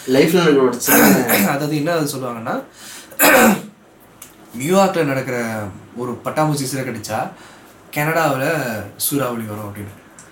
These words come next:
Speaker 2: அங்க ஒரு காத்து அப்படி விண்டை அடிச்சு விட்டு, அப்படியே ஒரு சுழல்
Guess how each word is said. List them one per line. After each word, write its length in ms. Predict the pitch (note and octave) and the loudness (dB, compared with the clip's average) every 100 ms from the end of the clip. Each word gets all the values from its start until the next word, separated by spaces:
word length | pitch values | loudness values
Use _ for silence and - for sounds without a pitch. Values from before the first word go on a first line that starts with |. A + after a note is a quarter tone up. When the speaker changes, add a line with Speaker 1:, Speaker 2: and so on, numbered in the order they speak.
| - - - | -20 -20 -18
Speaker 2:
அங்க 280 | - B2 B2+ | -14 -12 -8
ஒரு 180 | A#2+ A2+ | -8 -6
காத்து 340 | B2 D#3+ F3 | -2 -2 0
அப்படி 100 | D3 | -2
விண்டை 280 | C3+ C#3 D#3 | -2 -2 -2
அடிச்சு 240 | C3 B2 | -2 -4
விட்டு, 300 | C3 A#2+ A#2 G#2 G#2 - - - - | -8 -8 -10 -12 -16 -20 -20 -20 -20
அப்படியே 200 | - D#3+ | -6 -2
ஒரு 140 | D3 | -2
சுழல் 360 | C3+ D3 C#3+ C3+ | -2 -2 0 0